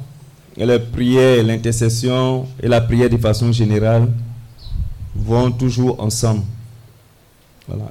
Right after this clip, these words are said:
Et ça nous, véritablement, de prier, d'intercéder. Et l'intercession que nous faisons implique véritablement l'agir de Dieu. Parce que la main de Dieu n'est pas courte pour sauver, ni son oreille trop dure pour entendre.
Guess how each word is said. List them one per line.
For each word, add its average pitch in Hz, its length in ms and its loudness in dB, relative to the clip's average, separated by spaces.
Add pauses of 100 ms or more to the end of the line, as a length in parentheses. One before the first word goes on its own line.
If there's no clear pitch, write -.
Et 107 100 -6
ça 107 220 -2
nous, 117 260 -2
véritablement, 107 520 -2
de 113 80 2
prier, 110 480 0
d'intercéder. 104 680 -4 (460)
Et 107 320 -2 (1800)
l'intercession 120 880 0 (120)
que 135 80 2
nous 131 120 2
faisons 127 440 2
implique 120 420 0
véritablement 113 520 2
l'agir 117 560 2
de 110 100 -2
Dieu. 104 340 -2 (220)
Parce - 160 -6
que 131 80 -2 (120)
la 107 120 2
main 123 120 2
de 120 100 2
Dieu 120 160 0
n'est 120 120 2
pas 117 180 2
courte 120 180 0
pour 113 160 -2
sauver, 110 340 0
ni 123 120 0
son 117 200 0
oreille 123 300 2
trop 143 180 4
dure 151 380 2 (600)
pour 120 360 2
entendre. 120 460 0